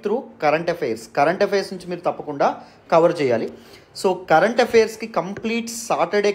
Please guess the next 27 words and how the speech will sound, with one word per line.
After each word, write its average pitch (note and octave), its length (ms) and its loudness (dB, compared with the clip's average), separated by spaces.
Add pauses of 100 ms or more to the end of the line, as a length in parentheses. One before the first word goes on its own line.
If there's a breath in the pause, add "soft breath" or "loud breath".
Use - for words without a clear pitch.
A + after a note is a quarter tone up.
కేటాయించండి C3 640 0
అమ్మ. G#2+ 180 -12
నేను, E3 220 -4 (300)
ఆ, B2+ 40 0 (120)
డీటెయిల్డ్‌గా G3 520 0
everyday G3 340 2 (140)
ఏం F3 160 -6
చేయాలి D#3 260 -2 (100)
అంటే D#3+ 140 -8 (120)
ఇప్ప-, - 320 -10
ఇక్కడి E3+ 280 -4
నుంచి E3+ 180 -8 (120)
exam E3 460 0
రోజు D3 220 -2
వరకు D3+ 240 -4 (580 loud breath)
ఏం G3+ 100 0 (100)
చేయాలనేటటువంటి E3+ 800 -2
దాన్ని F3 220 -6 (680 soft breath)
to F3+ 160 -4
do G#3+ 120 0
list G3+ 240 -8
అనేటటువంటిది E3+ 500 -4
ఇవ్వడం D#3 240 -2
అనేది E3 200 -6
జరిగింది. D3+ 260 -4 (100)
ఈ - 80 -6
రోజు F3 140 0